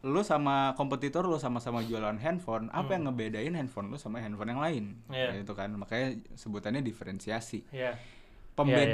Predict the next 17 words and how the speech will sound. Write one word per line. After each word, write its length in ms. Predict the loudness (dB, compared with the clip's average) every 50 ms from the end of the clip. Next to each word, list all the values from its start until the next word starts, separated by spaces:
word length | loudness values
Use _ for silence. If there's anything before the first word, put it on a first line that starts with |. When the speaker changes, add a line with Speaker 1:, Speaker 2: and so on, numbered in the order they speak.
| 6 6
Speaker 2:
Iya, 60 | 6
iya. 80 | 4
Speaker 1:
ini 280 | 4 4 4 4 2 2 2 0
bisa 420 | -2 -2 -2 -2 -2 0 2 2
muncul 600 | 2 4 2 2 0 0 0 0 0 2 2 2 2
dari, 500 | 0 -2 -2 -4 -4 -2 -2 -2 -4 -6 -12 -20 -20 -20 -20 -20 -16 -10
eh, 580 | -6 -4 -2 -2 -2 -2 -2 -4 -4 -4 -4 -2
unique 380 | 0 0 2 2 2 2 0 -2
selling 340 | -2 -2 0 0 2 0 0
point 420 | -2 0 0 2 2 2 2 2 0
dari 260 | 0 0 -2 -2 -4
branding 480 | -4 -4 -2 0 0 0 0 -2 -2 -2
in-, 240 | -2 -2 -2 -2 -4
brandingnya 520 | -6 -4 -2 -2 -2 -2 -2 -2 -2 -2 -2
itu 100 | -4 -4
sendiri. 280 | -2 0 2 2 2
Speaker 2:
Oke, 280 | 0 0 2 2 4